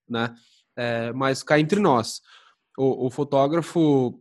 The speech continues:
é, que vai diagramar o álbum, ele vai diagramar num desktop, né, cara? Ele vai querer ver grande. O cara que tá viajando, com certeza, putz, vou precisar de internet e tal.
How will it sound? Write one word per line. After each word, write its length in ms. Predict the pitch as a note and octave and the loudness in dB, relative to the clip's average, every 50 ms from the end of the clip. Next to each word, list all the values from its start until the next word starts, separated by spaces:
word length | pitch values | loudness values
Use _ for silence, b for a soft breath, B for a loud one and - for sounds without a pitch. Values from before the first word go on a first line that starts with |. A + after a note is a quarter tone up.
| - - | -10 -6
é, 160 | G#2+ B2+ C3 | -4 -4 -4
que 140 | B2 - C#3 | -6 -6 -2
vai 180 | C3 C3+ C3+ | 0 0 2
diagramar 460 | C3+ C#3 D3 C3 C#3+ C#3+ C#3 C3+ C#3 E3 | 2 2 0 2 0 -2 -2 -2 0 2
o 100 | F3 E3 | 2 4
álbum, 360 | C3 B2+ C#3+ D#3+ F#3 G#3 A3+ | 6 6 4 4 2 -2 -4
ele 120 | C4+ C#4+ | -4 0
vai 160 | G#3 F3+ F3+ | 2 2 2
diagramar 560 | F#3 G#3 G3 G#3 G#3 G3 E3 C3 C3+ D#3+ G3 A3 | 2 2 0 0 0 0 0 0 0 0 -2 -4
num 140 | A#3 B3 | -4 -4
desktop, 580 | A#3+ B3 B3 - - - G#3 E3+ - - - B2+ | -4 -4 -4 -6 -2 2 6 6 6 6 4 0
né, 100 | B2 B2 | -4 -4
cara? 220 | - - G#2 G#2+ | -2 -2 -2 -2
Ele 100 | A2 A#2+ | -2 -2
vai 140 | B2+ D3+ E3+ | -2 -2 0
querer 200 | E3+ G#3+ F#3 F3 | 2 2 2 2
ver 180 | D#3+ C#3+ E3+ D#3 | 2 0 -2 -2
grande. 520 | C3+ C#3+ C3+ D3 D#3 D3+ B2 G#2+ G#2 - _ b b b b b b b _ | -2 -2 -2 0 0 -2 -4 -6 -10 -18 _ b b b b b b b _
O 60 | - - | -10 -2
cara 240 | - - D3 C3+ | 2 4 4 4
que 80 | C3+ - | 2 2
tá 100 | - D3+ | 0 0
viajando, 480 | C#3 F#3 G3 F3+ C#3 D3 D#3+ F#3 A3+ A#3 | 2 4 4 4 4 4 2 2 0 -2
com 160 | - A3+ A#3+ | 0 0 0
certeza, 480 | A3+ C4 C4 - - G3 F3+ D3+ B2+ A2+ | 0 -2 -2 2 4 4 4 4 2 -2
putz, 480 | - - G#3 G3+ E3+ - - - - _ _ _ _ _ _ _ - | -4 -4 -2 -2 -2 -2 -6 -14 -20 _ _ _ _ _ _ _ -8
vou 120 | D3 E3 | -8 -6
precisar 260 | D#3 - - F#3+ F3 | -6 -6 -4 -2 -2
de 60 | F3 | -2
internet 580 | F#3 F3+ A3 G#3+ F#3+ D#3+ E3 F3+ F3 C#3+ - - | -2 -2 -2 -2 0 2 2 2 2 0 -2 -6
e 60 | - _ | -6 _
tal. 360 | - D3+ C#3+ B2+ G#2 - _ | 0 0 0 0 -2 -4 _